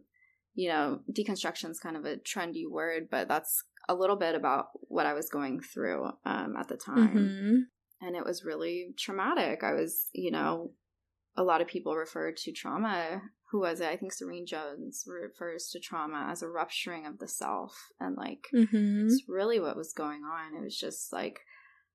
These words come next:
Speaker 1: realizing who I was and finding self-compassion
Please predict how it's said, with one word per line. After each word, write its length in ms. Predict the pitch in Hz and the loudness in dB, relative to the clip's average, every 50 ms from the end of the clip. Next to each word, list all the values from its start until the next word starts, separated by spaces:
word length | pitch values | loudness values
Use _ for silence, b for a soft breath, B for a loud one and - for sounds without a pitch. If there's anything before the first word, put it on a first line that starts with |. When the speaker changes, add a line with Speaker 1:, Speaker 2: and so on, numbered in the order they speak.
| _ _ | _ _
Speaker 1:
realizing 1120 | - 175 180 180 180 185 180 170 160 147 160 165 - 165 165 160 165 165 175 190 190 208 - _ _ _ _ _ _ _ _ _ - - - | -2 0 2 4 6 6 6 6 4 2 0 -2 -4 -4 -4 -2 -2 0 -2 -2 -4 -8 -14 _ _ _ _ _ _ _ _ _ -16 -2 2
who 140 | - 196 196 | 4 4 6
I 160 | 185 170 160 | 6 4 4
was 840 | 151 156 151 151 151 151 151 147 147 151 - - - - - - - - | 2 2 2 2 2 2 2 0 0 0 -2 -4 -6 -8 -8 -8 -6 -4
and 240 | - 180 175 175 175 | -4 -4 -4 -6 -8
finding 480 | - - - 160 156 170 175 175 170 175 | -4 -2 0 0 0 0 -2 -4 -4 -4
self-compassion 1400 | 170 - 165 170 170 - - - - - - - - - - - - - - - - - - - - 190 196 208 | -2 -2 -2 -2 -2 -4 -8 -6 -6 -6 -6 -6 -6 -6 -6 -6 -6 -6 -6 -6 -6 -6 -6 -6 -6 -6 -8 -10